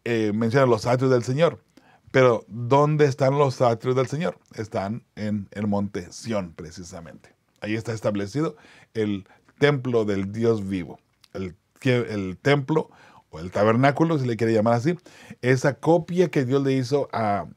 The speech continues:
a, a Moisés, que le pidió a Moisés que hiciera con la carpa, y después Salomón lo hizo en un gran templo, eh, y bueno, hemos ido mirando, después de que es destruido en el año,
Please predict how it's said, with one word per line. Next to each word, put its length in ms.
a, 440
a 140
Moisés, 400
que 100
le 60
pidió 160
a 40
Moisés 180
que 120
hiciera 380
con 160
la 100
carpa, 380
y 80
después 240
Salomón 440
lo 120
hizo 200
en 100
un 220
gran 420
templo, 540
eh, 680
y 180
bueno, 320
hemos 260
ido 160
mirando, 500
después 380
de 120
que 140
es 80
destruido 640
en 80
el 80
año, 180